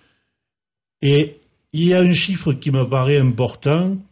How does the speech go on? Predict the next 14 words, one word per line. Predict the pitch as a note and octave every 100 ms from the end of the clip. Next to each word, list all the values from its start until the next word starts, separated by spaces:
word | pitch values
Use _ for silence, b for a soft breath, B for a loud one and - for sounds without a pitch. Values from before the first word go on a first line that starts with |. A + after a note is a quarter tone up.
| - -
c'est | - -
le | C3+ C3
reste | E3 E3+ D3+
à | B2
vivre. | A#2 G#2 G2+
C'est-à-dire, | - C#3 D#3 F3 E3
une | B2+
fois | A#2+ E3
qu'on | E3 C3+
a | B2
payé | A#2+ A#2+
toutes | A2+ A#2 A#2+
ces | A#2
charges, | G2+ B2+ C3+ C#3+ D3+